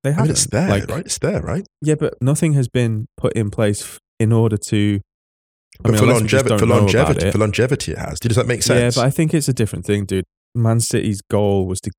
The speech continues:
Speaker 1: get someone like Guardiola, and then when they identified that he was the guy, they started making appointments at, at executive level in order
Speaker 2: Years
Speaker 1: to
Speaker 2: before.
Speaker 1: sweeten the deal. Yeah,
Speaker 2: Years
Speaker 1: this
Speaker 2: before.
Speaker 1: was,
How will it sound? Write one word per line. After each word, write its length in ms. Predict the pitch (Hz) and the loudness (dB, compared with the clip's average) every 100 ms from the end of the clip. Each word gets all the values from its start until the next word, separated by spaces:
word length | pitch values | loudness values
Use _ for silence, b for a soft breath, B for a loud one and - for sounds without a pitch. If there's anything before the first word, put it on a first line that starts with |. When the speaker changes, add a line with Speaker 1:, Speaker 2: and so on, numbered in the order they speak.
| _ | _
Speaker 1:
get 240 | 110 - - | -2 -2 -2
someone 260 | 101 95 | -2 0
like 140 | 92 82 | -2 -2
Guardiola, 540 | 101 92 95 98 92 | -2 -2 0 0 -2
and 160 | 82 95 | -2 -2
then 180 | 95 98 | -4 -4
when 140 | 98 98 | -4 -2
they 120 | 95 | -2
identified 640 | 95 95 120 - 98 92 | -2 0 0 0 -2 -2
that 100 | - | -4
he 220 | - 120 101 | -4 0 0
was 160 | 95 | -2
the 100 | 92 | -4
guy, 340 | 82 110 90 85 | -2 -2 0 -2
they 80 | 101 | -4
started 280 | - 80 104 | -6 -6 -4
making 300 | 113 - 101 | -4 -4 -10
appointments 500 | 87 113 101 98 90 | -4 -4 -2 -4 -6
at, 80 | 90 _ _ - | -8 _ _ -4
at 80 | 78 | -4
executive 480 | 92 101 92 95 | -2 -2 -2 -4
level 320 | 98 95 95 87 | -2 0 0 0
in 120 | 101 | 2
order 100 | 107 | 4
Speaker 2:
Years 200 | 98 90 | 4 2
Speaker 1:
to 60 | 90 | 0
Speaker 2:
before. 120 | 107 90 | 2 2
Speaker 1:
sweeten 160 | 90 | 0
the 80 | 90 | -2
deal. 340 | 101 107 92 | 0 2 2
Yeah, 140 | 87 104 | 2 2
Speaker 2:
Years 100 | - | 2
Speaker 1:
this 60 | 110 | 0
Speaker 2:
before. 120 | 143 | 0
Speaker 1:
was, 380 | 139 - - | -2 -4 -6